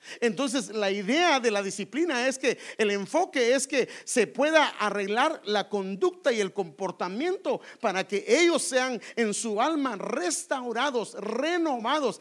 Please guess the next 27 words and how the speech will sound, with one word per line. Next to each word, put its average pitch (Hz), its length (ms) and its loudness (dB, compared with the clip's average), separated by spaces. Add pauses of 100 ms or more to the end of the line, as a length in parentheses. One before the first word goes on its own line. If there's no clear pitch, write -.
(140)
sean 254 440 0
hombres 359 520 4
y 226 80 -4
mujeres 214 380 0
de 208 120 2
bien. 294 240 0
Pero 262 200 -2
lo 247 120 0
mismo 302 600 0
quiere 220 220 0
hacer 220 240 -4
el 226 140 -4
Señor 208 400 -8 (160)
con 208 180 -2
nosotros, 262 600 -6 (220)
porque 285 340 0
nosotros 262 280 -2
ya 294 80 0
no 226 100 -2
somos 175 300 -6
niños 285 500 -2 (200)
para 180 200 -2
que 175 220 -4 (160)
nos 202 200 0
dé 208 120 2
vara 202 260 2
papá. 294 420 -2